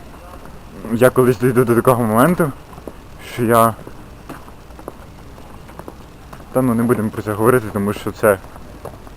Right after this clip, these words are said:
Тому що я зараз, е... ну, я не можу повірити, що це відбулося, що це реальність. Тобто моя одна з найповіз-, найзаповітніших мрій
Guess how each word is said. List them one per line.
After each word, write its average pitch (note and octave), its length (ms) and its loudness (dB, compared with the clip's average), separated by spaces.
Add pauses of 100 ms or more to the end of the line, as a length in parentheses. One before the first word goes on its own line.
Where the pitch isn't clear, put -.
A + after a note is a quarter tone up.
Тому A#2 140 -2
що C3+ 140 0
я B2+ 80 4
зараз, A#2 360 2 (340)
е... G#2 320 -2 (1300)
ну, G#2+ 180 -4 (2750)
я G#2+ 60 -4
не A#2+ 80 2
можу C3 240 4
повірити, B2+ 380 2
що A#2+ 120 -10
це B2 120 4
відбулося, A#2+ 560 2
що - 140 -12
це A2+ 220 0 (460)
реальність. A#2+ 680 4 (760)
Тобто A2 600 2 (1080)
моя B2 320 6
одна A2+ 420 0
з A2 60 -4
найповіз-, A#2 460 -2
найзаповітніших A#2 880 -2
мрій A#2+ 380 0